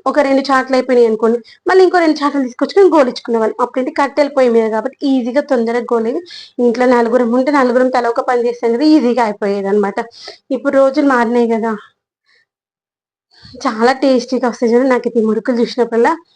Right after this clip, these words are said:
అప్పుడు అమ్మ వాళ్ళు చేసినవి గుర్తొస్తాయి. మేమైతే చేసుకున్నప్పుడు చాలా క్వాంటిటీ చేసుకునే వాళ్ళం. మనతో పాటు చుట్టుపక్కల వాళ్ళందరికీ ఇచ్చేదమ్మ. చూడు ఎంత కలర్ఫుల్ గా ఉన్నాయి. మీకు ఎంతమందికి ఇష్టం ఈ యొక్క మురుకులు? కామెంట్ సెక్షన్ లో చెప్పడం మర్చిపోవద్దు. ఇలా వచ్చినటువంటి వాటిని మనం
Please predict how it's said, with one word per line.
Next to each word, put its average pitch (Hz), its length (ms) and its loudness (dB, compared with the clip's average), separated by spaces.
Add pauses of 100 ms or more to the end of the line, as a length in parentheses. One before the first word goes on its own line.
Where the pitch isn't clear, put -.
(240)
అప్పుడు 208 240 -4
అమ్మ 208 200 0
వాళ్ళు 247 200 2
చేసినవి 233 400 2
గుర్తొస్తాయి. 226 400 -2
మేమైతే 220 400 2
చేసుకున్నప్పుడు 226 600 -2
చాలా 208 440 -2
క్వాంటిటీ 226 420 2
చేసుకునే 220 400 0
వాళ్ళం. 277 180 -2 (420)
మనతో 214 360 0
పాటు 226 260 -2
చుట్టుపక్కల 220 560 -2
వాళ్ళందరికీ 220 600 -2
ఇచ్చేదమ్మ. 220 400 -4 (340)
చూడు 240 240 2
ఎంత 220 180 0 (120)
కలర్ఫుల్ 233 500 2
గా 226 100 2
ఉన్నాయి. 226 240 2
మీకు 254 280 0
ఎంతమందికి 302 580 0
ఇష్టం 285 300 2
ఈ 262 80 4
యొక్క 262 200 -2
మురుకులు? 247 300 -4 (420)
కామెంట్ 269 300 -2
సెక్షన్ 226 280 0
లో 220 120 -2
చెప్పడం 269 340 -2
మర్చిపోవద్దు. 247 640 -4 (540)
ఇలా 240 180 0
వచ్చినటువంటి 233 580 0
వాటిని 226 360 -2
మనం 240 160 0